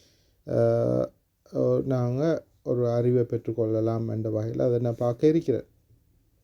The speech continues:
இது எப்படி என்றால், அதாவது, அஹ், ஃபிக்ஹுல் அவுலவியாத் என்ன என்றால், அஹ்,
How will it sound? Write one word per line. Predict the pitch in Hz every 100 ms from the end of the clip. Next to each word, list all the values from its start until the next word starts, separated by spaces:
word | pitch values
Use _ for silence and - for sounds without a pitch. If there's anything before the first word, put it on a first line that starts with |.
| _ _ - - - - -
இது | 165 175
எப்படி | 170 190
என்றால், | 165 147 165
அதாவது, | 165 165 170 175 185 170 160
அஹ், | 147 139 -
ஃபிக்ஹுல் | 143 - 165
அவுலவியாத் | 147 143 143 135 131 123 131
என்ன | 120 120 120
என்றால், | 120 123 185 349 370 _ _ _ -
அஹ், | - 127 127 123 120